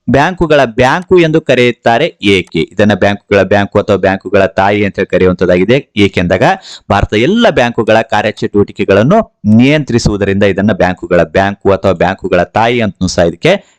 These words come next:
ಕರೆಯುವಂತದ್ದಾಗಿದೆ. ಇನ್ನು ಮೂರನೇ ವಿಭಾಗದಲ್ಲಿ,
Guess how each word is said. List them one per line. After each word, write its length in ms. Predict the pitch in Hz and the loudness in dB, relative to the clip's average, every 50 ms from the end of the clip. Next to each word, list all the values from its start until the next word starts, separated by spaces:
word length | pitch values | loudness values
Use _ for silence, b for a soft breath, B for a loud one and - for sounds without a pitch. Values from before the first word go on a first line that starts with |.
| b b _ - | b b _ -4
ಕರೆಯುವಂತದ್ದಾಗಿದೆ. 720 | 95 87 87 85 85 82 78 - 98 82 76 71 65 - - _ _ _ _ _ _ _ _ _ _ _ _ - - - | -2 0 0 0 0 -2 -2 -2 0 0 0 -2 -4 -10 -18 _ _ _ _ _ _ _ _ _ _ _ _ -20 -20 -10
ಇನ್ನು 180 | - - 117 110 | -2 0 2 2
ಮೂರನೇ 320 | 101 95 92 92 98 98 | 4 2 2 0 0 0
ವಿಭಾಗದಲ್ಲಿ, 680 | 95 87 87 85 82 82 78 80 92 131 185 202 - | 0 0 -2 -2 -4 -4 -4 -2 0 0 0 0 -2